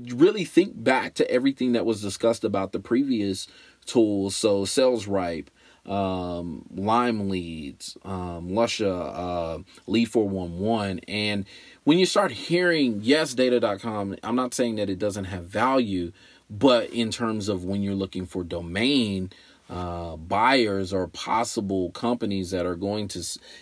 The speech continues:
you know, invest, let's say, you know, twenty-five hundred to five thousand dollars for a domain, or let's just even take it lower than that, fifteen hundred dollars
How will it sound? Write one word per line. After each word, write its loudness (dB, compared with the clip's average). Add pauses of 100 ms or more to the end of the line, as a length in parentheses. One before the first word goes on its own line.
you -2
know, 0
invest, 2
let's 0
say, 0 (500)
you -6
know, -8 (160)
twenty-five 0
hundred -4
to -6
five -2
thousand -4
dollars -2
for -4
a -6
domain, -6
or 6
let's 2
just 0
even 0
take 2
it 2
lower 6
than -4
that, -4
fifteen 2
hundred 0
dollars 2